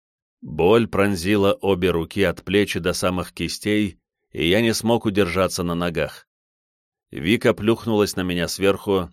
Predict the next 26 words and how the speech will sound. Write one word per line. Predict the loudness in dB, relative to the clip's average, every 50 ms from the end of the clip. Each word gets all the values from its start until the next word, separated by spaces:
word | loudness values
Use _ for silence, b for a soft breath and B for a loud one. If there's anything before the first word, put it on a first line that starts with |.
| _ _ _
отчего, | -2 -2 -2 -2 -2 0 0 0 0
кажется, | 2 2 2 2 0 -2 -2 -2 -2
я | -2 -2
сломал | -2 -2 -2 -2 0 0 -2
себе | -2 -4 -4 -4 -4 -4
пару | -2 -2 0 0 0 0
рёбер | -2 -2 -2 -2 -2 -2 -4
и | -4 -4 -2
обе | -2 -2 -2 -2 -4
ключицы. | -6 -4 -6 -4 -4 -6 -8 -8 -8 -8 -10 -10 -10 _ _ _ _ _ _ _ _ _ _ _ _ _ _ _
По | -8 -6 -4
крайней | -2 0 0 0 0 0
мере, | 0 0 0 0
хруст, | -2 -4 -2 -2 -2 -2 -2 -6 -10
боль | -6 0 2 2 2 2 0 -4 _ _ _ _ _ _
и | -2 0
разлившаяся | 2 2 2 2 2 0 0 0 2 0 0 2 0 -2 -2
следом | 0 2 2 2 2 0 -2
за | 0 -2 0
ними | 0 0 -2 -2
по | -2 -2 -2 -2
телу | -2 -2 -2 -2 -2
слабость | -4 -2 0 2 2 4 2 0 0 -4 -14 -18 _ _ _ _ _ _ -8
были | -2 0 0 2 4
очень | 4 4 4 2 -2 -6
характерными. | -4 -2 0 0 0 0 -2 -2 -2 -2 -2 -4 -8 -8 -8 -10